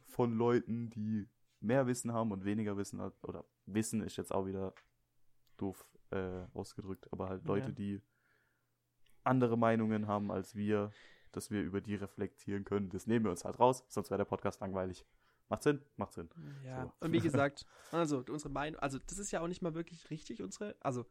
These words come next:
Speaker 2: schon teilweise unsere Meinung, vieles aber auch einfach überspitzt dargestellt. Also
Speaker 1: Ja, ja, es, ja, das, man,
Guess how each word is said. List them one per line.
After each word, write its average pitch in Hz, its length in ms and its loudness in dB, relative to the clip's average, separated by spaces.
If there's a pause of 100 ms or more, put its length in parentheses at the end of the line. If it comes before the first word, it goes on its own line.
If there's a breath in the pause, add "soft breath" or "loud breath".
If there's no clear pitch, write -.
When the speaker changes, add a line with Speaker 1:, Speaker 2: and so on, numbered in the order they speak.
(100)
Speaker 2:
schon 143 240 -4
teilweise 131 380 -2
unsere 131 180 -8
Meinung, 123 220 -4
vieles 147 260 -4
aber 127 160 2
auch 90 100 0
einfach 123 200 0
überspitzt - 580 -6
dargestellt. 113 520 -6
Also 143 260 2
Speaker 1:
Ja, 98 380 2
ja, 107 260 8
es, 101 220 0
ja, 113 160 10
das, 110 220 -4
man, 113 380 2